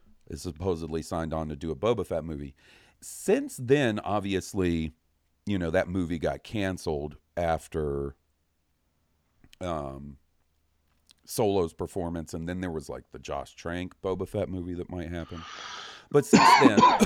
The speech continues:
then, <coughs> anytime people ask James Mangold about it in the past, he basically would say, like, "No, that's not true. I, that's just speculation." And then this motherfucker comes around this week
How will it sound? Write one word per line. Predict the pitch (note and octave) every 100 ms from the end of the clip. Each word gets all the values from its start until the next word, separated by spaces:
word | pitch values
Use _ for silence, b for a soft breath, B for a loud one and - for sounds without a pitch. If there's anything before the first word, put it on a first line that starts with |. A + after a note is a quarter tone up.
| -
then, | F#3+ D#3 C3 E2 - _
<coughs> | _
anytime | G3 C#4 D4+ C4 A3
people | F3+ G#3+ F#3+ -
ask | A#2 A2+ B2+
James | - D3 C#3+ B2
Mangold | B2 C3 C3+ C#3+ C3
about | C3 B2+
it | A#2
in | B2 A2
the |
past, | G#2 B2+ A2+ D3 - - _ _ _ _ _ _ _
he | C#4
basically | D4 D4+ B3+ - G3
would | F#3 F3
say, | - E3+
like, | D3 G2+
"No, | F2+ C3 C3
that's | G2 -
not | G2 F#2+
true. | F2 F2+
I, | G2+
that's | F#2 G2 A#2 -
just | A#2 E2
speculation." | - G2 - G#2 F#2+ F2 - C#2 C#2 b b b -
And | D4+ F4
then | A4 G#4
this | C4+ G#3+
motherfucker | G#3+ F#3+ G3 F#3+ F#3
comes | - F#3+ E3+
around | E3 E3+ D#3 D3
this | D4+ - -
week | B2 A2+ -